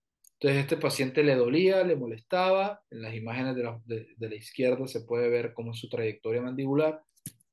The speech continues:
Y posteriormente a su tratamiento de guarda, aquí puedes observar los cambios positivos que tenemos. Aquí se ve cómo el paciente al momento de abrir ya se corrige la apertura,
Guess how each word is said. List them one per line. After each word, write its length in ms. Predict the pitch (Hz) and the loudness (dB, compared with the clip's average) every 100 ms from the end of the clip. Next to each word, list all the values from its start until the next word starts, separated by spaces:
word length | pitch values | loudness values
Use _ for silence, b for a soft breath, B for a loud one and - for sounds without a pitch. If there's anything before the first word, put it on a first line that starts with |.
| - | -10
Y 100 | 151 | -6
posteriormente 840 | 143 117 - 135 139 143 143 143 | -4 -4 0 0 2 0 -2 0
a 120 | 139 135 | 0 0
su 160 | 139 | -6
tratamiento 540 | 127 117 117 117 113 127 | -6 -6 -6 -8 -6 -4
de 80 | |
guarda, 560 | 123 131 139 135 139 135 - | -2 0 0 0 -2 -4 -14
aquí 220 | 113 113 | -16 -12
puedes 300 | 117 117 117 | -6 -4 -4
observar 560 | 117 - 104 104 104 - | -6 -8 -8 -8 -10 -12
los 180 | 113 113 | -16 -12
cambios 460 | 117 110 110 113 | -10 -8 -8 -8
positivos 540 | - 120 117 110 110 - | -8 -12 -12 -10 -10 -8
que 100 | - | -8
tenemos. 580 | 156 190 214 143 - _ _ _ _ - | -2 -2 -2 -4 -10 _ _ _ _ -16
Aquí 200 | 117 - | -14 -4
se 180 | 131 | 2
ve 100 | 127 | 2
cómo 200 | 127 131 | 2 -2
el 100 | 131 | -4
paciente 480 | 131 110 - 123 123 | -4 -8 -6 -4 -2
al 80 | 135 | -2
momento 460 | 120 113 113 117 131 | -2 -8 -8 -4 -2
de 60 | |
abrir 500 | 117 113 135 180 - _ | 0 0 0 -2 -4 _
ya 460 | 123 120 120 117 | -6 -4 -4 -6
se 160 | - 123 | -8 -10
corrige 440 | 117 113 135 143 | -8 -6 -6 0
la 80 | 151 | 0
apertura, 720 | - 120 - 190 220 233 233 | 0 -8 -8 -2 2 2 0